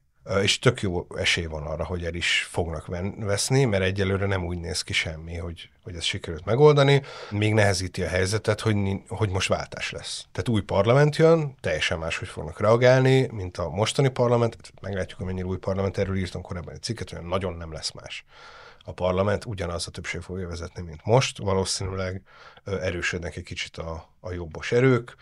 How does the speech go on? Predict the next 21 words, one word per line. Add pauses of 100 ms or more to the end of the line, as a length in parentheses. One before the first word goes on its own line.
(120)
Ami
befolyást
jelentett,
az
az,
hogy
a
két (200)
néppártól (100)
jobboldali
párt
egyesül. (220)
Erre
most
kicsit
több
esély
van,
mint
korábban
volt,